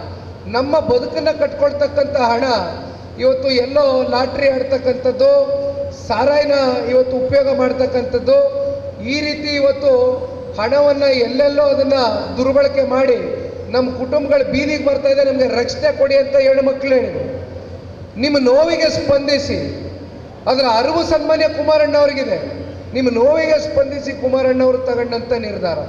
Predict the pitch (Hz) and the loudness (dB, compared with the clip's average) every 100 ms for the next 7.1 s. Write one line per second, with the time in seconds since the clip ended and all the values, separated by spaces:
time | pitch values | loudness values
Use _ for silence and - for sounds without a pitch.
0 | 151 - - - - - 285 294 294 262 | -10 -14 -14 -16 -16 -6 0 0 2 0
1 | 302 330 330 320 302 311 320 311 247 - | 2 2 2 2 4 4 4 2 0 -2
2 | - - - - - - - - 247 277 | -4 -8 -10 -12 -14 -16 -16 -4 2 2
3 | 277 277 277 269 277 269 254 254 247 226 | 2 2 4 4 2 2 2 0 0 -2
4 | 214 202 - 233 262 269 262 - 302 262 | -2 -4 -4 2 2 4 0 -2 -4 0
5 | 262 254 226 202 196 190 190 269 269 269 | 0 0 -4 -4 -4 -4 0 2 4 2
6 | 269 311 240 254 254 233 202 170 - - | 0 -2 0 0 0 -4 -4 -6 -8 -10